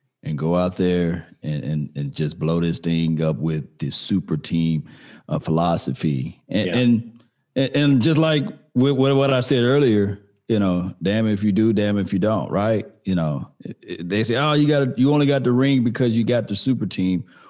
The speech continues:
Speaker 1: or they, it could be the conversation, whereas you don't have a ring. And that's what the Stephen A. Smith and the Shannon
Speaker 2: Mm-hmm.
Speaker 1: Sharps and,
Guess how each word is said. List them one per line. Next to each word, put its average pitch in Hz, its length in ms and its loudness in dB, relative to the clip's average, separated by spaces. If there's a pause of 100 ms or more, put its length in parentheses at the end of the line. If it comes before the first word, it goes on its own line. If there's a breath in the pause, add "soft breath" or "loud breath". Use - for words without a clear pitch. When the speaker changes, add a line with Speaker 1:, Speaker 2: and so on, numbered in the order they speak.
Speaker 1:
or 120 400 2
they, 107 260 -2
it 107 240 -2
could 104 80 0
be 107 80 2
the 101 80 -2
conversation, 95 720 -2
whereas 82 640 -2 (640)
you 87 140 -6
don't 101 180 -2
have 101 200 0
a 90 60 0
ring. 92 440 0 (100)
And 87 300 -2
that's 87 240 -2
what 95 200 -2
the 87 80 -4
Stephen 92 440 0
A. 90 160 0
Smith 90 540 0
and 80 120 -2
the 71 60 -4
Shannon 92 340 -2
Speaker 2:
Mm-hmm. 95 220 -2
Speaker 1:
Sharps 87 400 -18
and, 80 120 -8